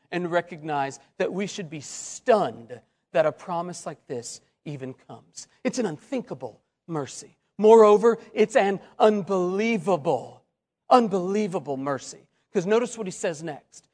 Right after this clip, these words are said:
He doesn't just say, "I will." He says, "I will put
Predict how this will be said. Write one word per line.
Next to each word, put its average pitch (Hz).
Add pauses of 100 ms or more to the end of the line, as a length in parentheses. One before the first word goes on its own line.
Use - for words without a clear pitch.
(200)
He 202
doesn't 262
just 214
say, 220
"I 202
will." 175 (240)
He 320
says, 240 (160)
"I 320
will 226 (300)
put 359